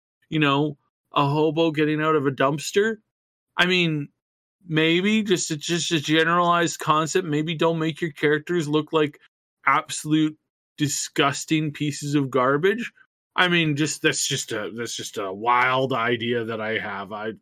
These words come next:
I don't know why on earth I would think that, but yeah, that, that's, that's typically the problem. But that, that encompasses so much of what the gaming industry is doing right now, is that,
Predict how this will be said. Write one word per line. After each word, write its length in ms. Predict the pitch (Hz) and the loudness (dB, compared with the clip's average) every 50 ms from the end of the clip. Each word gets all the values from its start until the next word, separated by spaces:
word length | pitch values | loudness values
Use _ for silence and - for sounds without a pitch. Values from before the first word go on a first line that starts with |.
| - 110 | -12 -10
I 140 | 110 113 120 | -4 -2 -2
don't 240 | 120 117 110 113 113 | -2 -2 -4 -6 -6
know 160 | 110 113 113 | -6 -6 -6
why 500 | 110 104 110 110 110 113 113 117 110 104 - - - - _ _ - | -6 -6 -6 -4 -2 -2 -2 -4 -6 -8 -12 -16 -20 -20 _ _ -2
on 180 | 131 131 131 127 | 0 0 2 2
earth 320 | 131 143 175 196 160 143 | 2 2 2 2 2 0
I 100 | 123 117 | 0 0
would 220 | 117 120 113 104 - | 0 0 -2 -2 0
think 320 | 139 139 156 156 117 110 | 0 2 2 0 -2 -4
that, 240 | 107 107 98 107 - - | -6 -6 -6 -6 -8 -4
but 160 | 147 147 147 | -2 0 2
yeah, 240 | 165 185 175 131 117 | 2 2 2 2 0
that, 180 | 117 131 131 127 | 0 -2 -2 0
that's, 300 | 135 139 131 - - - | 0 -2 -2 -2 -6 -4
that's 360 | 127 131 123 - - - - _ _ - | -4 -2 -2 -4 -6 -12 -18 _ _ -2
typically 460 | - 147 135 - 127 - - 127 120 | 0 0 0 -2 -6 -8 -6 -6 -6
the 100 | 110 110 | -6 -6
problem. 400 | - - 151 151 147 143 - - _ _ _ _ _ _ _ _ | -4 -4 -4 -4 -4 -6 -12 -18 _ _ _ _ _ _ _ _
But 260 | 143 165 151 139 147 143 | 0 0 0 2 2 2
that, 260 | 170 185 202 196 - _ - | 2 2 2 0 -4 _ -2
that 220 | 143 156 165 180 | 0 0 0 2
encompasses 720 | 165 139 131 - 143 143 165 160 151 139 - - 104 - - | 0 -2 0 0 0 0 0 0 -4 -6 -4 -6 -10 -10 -8
so 320 | - - - 135 131 135 | -4 0 2 2 2 2
much 260 | 139 131 123 - - | 2 0 0 -2 -4
of 60 | 117 | -4
what 180 | 110 113 104 - | -4 -4 -4 -4
the 80 | 117 104 | -6 -6
gaming 300 | 117 117 113 117 110 110 | -6 -6 -6 -6 -8 -8
industry 560 | 107 104 107 104 98 - - - 110 113 120 | -8 -8 -8 -10 -10 -10 -10 -10 -8 -6 -6
is 80 | 123 | -4
doing 260 | 151 208 262 262 208 139 | -2 -2 -2 0 0 -2
right 240 | 113 104 95 80 | -2 -4 -6 -10
now, 260 | - - - - - _ _ _ _ _ _ _ _ _ _ _ _ _ _ _ _ _ | -14 -18 -20 -20 -20 _ _ _ _ _ _ _ _ _ _ _ _ _ _ _ _ _
is 220 | - 180 160 135 135 | 0 0 2 2 2
that, 240 | 160 156 151 - | 2 2 2 0